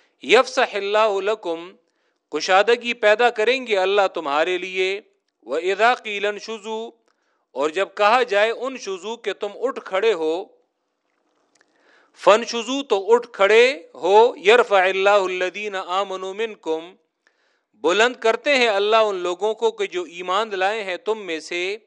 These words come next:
والذین اوتوا العلم درجات، اور اس آیت میں ایمان اور علم کا درجہ یہ کتنا بلند درجہ بتایا گیا ہے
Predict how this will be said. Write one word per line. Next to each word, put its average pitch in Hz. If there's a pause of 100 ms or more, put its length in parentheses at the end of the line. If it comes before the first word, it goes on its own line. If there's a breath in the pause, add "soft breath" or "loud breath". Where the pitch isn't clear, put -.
(560)
والذین 202
اوتوا 220
العلم 185
درجات، 160
اور 147
اس 160
آیت 196
میں 220
ایمان 214 (580)
اور 156
علم 190
کا 208
درجہ 165 (420)
یہ 143
کتنا 226 (120)
بلند 180
درجہ 175
بتایا 160
گیا 139
ہے 104